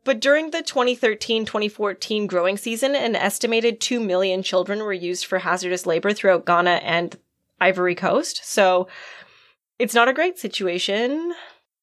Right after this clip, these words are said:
And I'm actually gonna quote from slavefreechocolate dot org here. In June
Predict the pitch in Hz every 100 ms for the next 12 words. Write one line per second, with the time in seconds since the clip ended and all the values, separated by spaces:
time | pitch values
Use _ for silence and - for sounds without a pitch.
0 | _ 220 226 220 214 - 233 247 277 285
1 | 247 - 202 - 208 180 180 - 190 185
2 | 196 - 180 160 180 165 147 - 135 147
3 | - 175 143 165 - - - - - 233
4 | 196 226